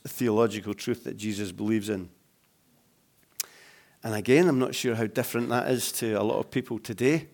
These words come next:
uh, when they're thinking about, uh, Jesus Christ. Uh, m-, many people will deny the physical resurrection, uh, of course, not just of Jesus, but of, of anyone,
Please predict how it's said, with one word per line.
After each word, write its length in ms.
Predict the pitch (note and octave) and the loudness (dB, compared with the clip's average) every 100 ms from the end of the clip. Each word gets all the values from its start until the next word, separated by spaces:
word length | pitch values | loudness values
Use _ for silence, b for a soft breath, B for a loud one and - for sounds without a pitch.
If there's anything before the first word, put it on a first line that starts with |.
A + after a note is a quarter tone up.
| b b b - | b b b -4
uh, 140 | A#2 A#2 | 0 2
when 180 | A#2+ | 2
they're 100 | A2+ | 0
thinking 400 | A2 B2 A#2+ A2 | 0 0 0 0
about, 380 | G#2+ F#2 G#2+ - | -2 0 0 0
uh, 220 | G#2 G2+ | -2 -4
Jesus 420 | G2 A2 G#2+ G#2 - | -4 -4 -2 -4 -4
Christ. 480 | A#2+ B2 B2 - B B B B B B - | 0 0 0 -6 B B B B B B -6
Uh, 60 | A#2 | -2
m-, 300 | A2 A2+ - | -2 -2 -4
many 340 | C3 C3+ E3+ E3 | 6 8 10 8
people 340 | D#3 B2+ - | 6 0 0
will 160 | A2+ A2 | -2 0
deny 340 | A#2+ A2+ A2+ | 2 2 2
the 120 | G#2+ | 0
physical 460 | - A2+ A2 - G#2+ | -2 -2 -2 -6 -4
resurrection, 680 | G#2+ G#2 G#2 A2 - A2 G2+ - - | -4 -4 -2 -2 -2 -6 -10 -18 -14
uh, 200 | G2+ F#2+ F#2+ | -10 -10 -10
of 160 | F#2+ | -12
course, 300 | - A2+ - | -4 -4 0
not 160 | C3 A2+ | -2 -2
just 200 | A2 - | -4 -6
of 100 | G2 | -2
Jesus, 360 | A#2+ F3 B2+ | 0 2 0
but 160 | - A#2 | -2 -2
of, 300 | G#2+ G2+ G2 | -2 -4 -6
of 160 | A#2 A2 | 0 4
anyone, 460 | D#3 D#3 A2 F#2 | 4 4 2 -4